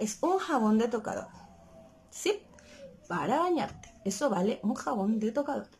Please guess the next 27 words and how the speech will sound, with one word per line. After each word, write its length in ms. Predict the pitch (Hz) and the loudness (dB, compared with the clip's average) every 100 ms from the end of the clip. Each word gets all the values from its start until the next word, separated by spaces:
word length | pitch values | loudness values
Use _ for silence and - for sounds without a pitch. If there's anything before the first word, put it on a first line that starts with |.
| _ _ - - - - | _ _ -20 -20 -14 -4
Otra 160 | - 494 466 | 2 4 4
de 40 | |
las 120 | 359 | 4
cosas 260 | 247 277 311 | 0 -2 -4
que 100 | 214 | -4
puedes 280 | 202 240 269 | -2 -2 0
comprarte 580 | 269 - 190 196 226 | 0 2 2 2 -2
son 580 | 262 - 165 160 165 170 | -4 -6 -6 -4 -4 -4
diez 440 | 233 320 403 427 - | 0 2 2 0 -4
panes 400 | 175 175 170 185 | -2 0 -2 -2
pequeños. 760 | 214 208 370 339 180 - - - | -4 0 2 2 0 -6 -18 -10
Es 100 | 180 | -4
decir, 280 | 214 160 143 | -2 -2 -2
vas 220 | 220 302 | -2 0
a 60 | 370 | 2
una 280 | 202 180 180 | 2 2 2
panadería 560 | 175 220 302 202 190 | 2 4 2 2 2
y 60 | 196 | 2
le 80 | 156 | 0
dices, 300 | 175 196 - | -4 -10 -6
"Por 200 | 370 392 | -4 -2
favor, 380 | 175 165 208 - | -2 -4 -4 -4
deme 200 | 466 311 | 2 4
un 100 | 185 | 4
dólar 260 | 165 180 220 | 2 0 0
de 80 | |
pan", 320 | - 269 330 | 0 -2 -2